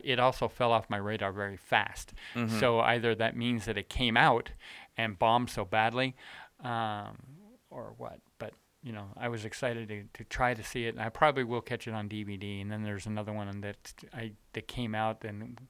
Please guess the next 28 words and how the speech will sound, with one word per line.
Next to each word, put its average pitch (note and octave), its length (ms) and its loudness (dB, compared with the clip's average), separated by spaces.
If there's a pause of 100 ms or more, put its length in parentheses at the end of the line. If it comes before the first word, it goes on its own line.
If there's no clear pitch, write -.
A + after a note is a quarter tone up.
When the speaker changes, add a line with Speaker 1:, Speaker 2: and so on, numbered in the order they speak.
(200)
Speaker 1:
went A2 160 -6
away G2+ 240 -8
so - 160 -14
quickly G2+ 480 -10
was, G2 260 -10
um, F#2+ 300 -8 (880)
Axel. G#3+ 400 0 (1000)
Speaker 2:
Okay, D3 220 -2
yeah. A2 460 6 (100)
Speaker 1:
The C3+ 200 6
robotic B2+ 540 6
dog. B2+ 280 8
Speaker 2:
The A#2+ 60 2
robot A2+ 360 8
dog, G2+ 260 2
yeah. F#2+ 100 4 (120)
Speaker 1:
Yeah, D3+ 60 2
that E3 200 6
one G#3+ 220 2
kinda E3 320 0
looked C#3 320 -2
good, C#3 200 2
too. C3 300 0
It A2+ 100 -2
reminded B2 460 0
me A#2 160 0
of G#2+ 140 0
a, G2+ 180 0